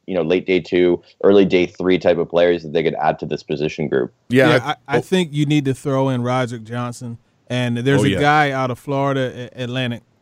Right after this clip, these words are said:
Speaker 3: Florida, Florida International, Flor-, Florida Atlantic, Ju-, Deja Joseph, who's a really big
Speaker 2: Oh, yeah,
Speaker 3: physical
Speaker 2: that's right.
Speaker 3: specimen that I think could come in and be someone that they could mold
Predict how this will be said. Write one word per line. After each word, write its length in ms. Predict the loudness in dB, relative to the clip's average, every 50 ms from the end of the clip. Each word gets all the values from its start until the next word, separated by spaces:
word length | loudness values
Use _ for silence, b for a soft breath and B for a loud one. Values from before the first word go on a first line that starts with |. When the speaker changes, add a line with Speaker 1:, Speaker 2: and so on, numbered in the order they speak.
| _ _
Speaker 3:
Florida, 340 | _ -8 -6 -6 -6 -6 -8 _ _ _ _
Florida 240 | -14 -12 -12 -12 -12
International, 440 | -14 -14 -14 -14 -14 -14 -16 _ _
Flor-, 360 | -8 -2 2 2 2 2 0
Florida 520 | -2 0 2 4 6 6 6 4 2 0
Atlantic, 460 | -2 -4 -2 0 0 0 0 -2 -4 _ _ _ _ _ _ -20 _ _ _ _ _ _ _ -14
Ju-, 300 | -4 2 4 4 4 4 -2 -16 -20 -16 -6
Deja 680 | 0 2 2 4 4 2 2 2 2 4 4 2 0 -2 _ _ _ _ _ _ _ _ _ _ -12
Joseph, 580 | -6 -2 0 0 0 -2 -4 -10 -14 -16 _ _ _ _ _ _ -6
who's 180 | -4 -2 -2 -2
a 60 | -2
really 300 | 0 2 2 4 4 2
big 480 | 0 0 0 0 2 2 0 -2 -4 -10 _ -10
Speaker 2:
Oh, 80 | -10 -8
yeah, 160 | -6 -2 2
Speaker 3:
physical 340 | 4 4 4 4 2 0 0
Speaker 2:
that's 60 | 0
right. 60 | 0 0
Speaker 3:
specimen 640 | 0 0 0 0 -2 -4 -6 -6 -6 -6 -8 -12 _ _ _ _ _ _
that 220 | -2 -2 -2 -2 -4
I 80 | -8
think 260 | -6 -4 -4 -4 -4 -4
could 140 | -6 -10
come 240 | -6 -4 -2 -2 0
in 140 | 0 -2 -2
and 100 | -2 -2
be 100 | -2 -2
someone 320 | -2 -2 -4 -4 -4 -4
that 140 | -4 -6 -6 -4
they 140 | -4 -4
could 160 | -4 -6 -6 -4
mold 520 | -2 0 0 2 2 2 2 0 -4 -8